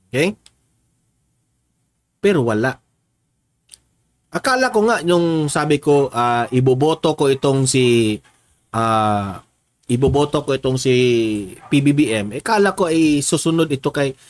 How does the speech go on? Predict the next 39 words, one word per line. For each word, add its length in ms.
ano 160
lang 160
ito, 320
ah, 560
tahimik 560
lang 80
itong 240
si 160
P 80
B 160
B 160
M. 240
Pero 640
siguro 480
nagko-command 800
ito 160
ng 160
mga 200
P 160
N 160
P 160
at 80
sa 160
A 60
F 80
P 160
na 80
ito 160
yung 160
gawin. 320
Akala 400
ko 80
ganun 400
eh. 80
Pero 160
makikita 560
mo 80
talaga 400
na 320